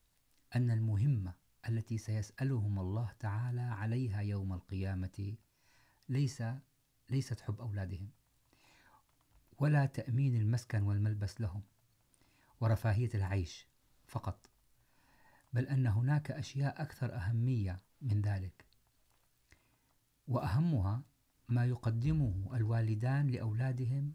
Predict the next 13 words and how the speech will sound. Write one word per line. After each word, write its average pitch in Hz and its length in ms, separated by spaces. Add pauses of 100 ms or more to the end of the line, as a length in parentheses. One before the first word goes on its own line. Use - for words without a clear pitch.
(120)
ليكونوا 113 640
صالحين 123 920 (100)
متقين 113 760 (920)
نافعين 113 640
لمجتمعهم، 101 800 (920)
وإلا 117 560 (440)
فإن 139 380
الأولاد 123 540
إذا 120 280
لم 147 200
يحققوا 117 720
هذه 120 480
المعادلة 104 840